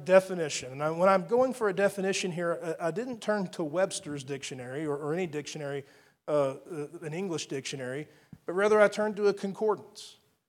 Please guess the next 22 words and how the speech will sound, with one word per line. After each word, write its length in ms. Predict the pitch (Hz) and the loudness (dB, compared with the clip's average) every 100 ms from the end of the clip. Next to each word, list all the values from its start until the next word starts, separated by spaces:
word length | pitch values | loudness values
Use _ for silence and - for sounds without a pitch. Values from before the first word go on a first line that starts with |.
| _ _ _ _ _ _ | _ _ _ _ _ _
I 140 | 139 165 | 4 8
didn't 280 | 214 185 - | 8 8 -4
avoid 720 | 175 147 147 220 233 175 160 151 | -6 -6 -4 4 6 6 2 -6
an 120 | 165 | -8
English 380 | 160 147 143 - | -8 -6 -8 -6
dictionary, 560 | 147 - 139 135 185 | -6 -6 -6 -4 -4
I 80 | 139 | -4
just 260 | 143 165 131 | -8 -12 -8
didn't 340 | 147 160 160 | -8 -8 -8
look 200 | 160 165 | -6 -4
it 60 | 165 | -4
up 180 | 226 - | -6 -8
in 80 | 120 | -16
the 80 | |
dictionary. 580 | 110 117 - 113 101 95 _ _ _ | -18 -18 -18 -20 -20 -20 _ _ _
I 60 | 123 | -4
looked 240 | 160 160 | -4 0
it 40 | 175 | 2
up 160 | 170 | 2
in 100 | 170 | 0
the 60 | 165 | -6
concordance, 760 | - 147 156 170 196 214 - | -6 -10 -4 -2 -2 -6 -10